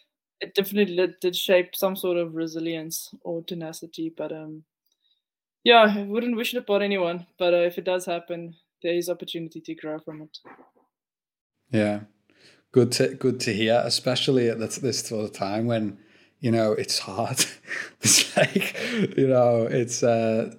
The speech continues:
Speaker 2: there's people in the pandemic just mentally struggling out there at the moment. And, you know, it's, uh, I think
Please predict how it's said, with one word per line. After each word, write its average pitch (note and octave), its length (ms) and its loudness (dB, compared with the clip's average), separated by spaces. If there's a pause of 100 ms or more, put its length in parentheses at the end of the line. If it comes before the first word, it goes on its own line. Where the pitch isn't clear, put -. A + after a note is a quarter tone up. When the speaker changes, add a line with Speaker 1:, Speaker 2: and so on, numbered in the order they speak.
Speaker 2:
there's A#2+ 200 2
people A2+ 880 0 (320)
in A#2+ 100 4
the A2+ 80 2
pandemic G#2+ 640 0
just B2 180 -2
mentally A2+ 840 2 (320)
struggling A#2 680 0 (120)
out A#2 240 -2
there C3 180 4
at - 80 0
the B2+ 80 -2
moment. B2+ 540 2
And, G2 300 -4 (400)
you G#2+ 120 -2
know, F#2+ 220 0 (100)
it's, - 400 -8
uh, G#2 360 2 (460)
I A#2+ 80 -2
think D3 420 4